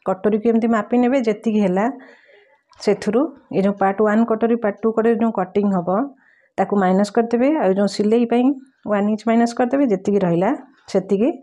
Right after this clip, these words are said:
ଆମର ଏସ୍ ପଟି ପାଇଁ ମାର୍କିଂ କରିନେବେ। ଦେଖନ୍ତୁ, ଏଇଟା ହେଲା ଆମର ଏସ୍ ପଟିର ମାର୍କିଂ।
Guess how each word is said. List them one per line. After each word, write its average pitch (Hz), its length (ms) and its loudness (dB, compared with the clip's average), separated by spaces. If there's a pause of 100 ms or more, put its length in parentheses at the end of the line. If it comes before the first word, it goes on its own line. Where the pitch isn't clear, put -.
(1080)
ଆମର 185 260 0 (340)
ଏସ୍ 175 200 -2
ପଟି 165 160 -2
ପାଇଁ 214 120 2
ମାର୍କିଂ 190 380 0
କରିନେବେ। 156 340 -4 (1120)
ଦେଖନ୍ତୁ, 190 380 -2
ଏଇଟା 185 220 0
ହେଲା 180 140 0
ଆମର 180 240 0
ଏସ୍ 165 280 -2
ପଟିର 180 300 -2
ମାର୍କିଂ। 156 380 -2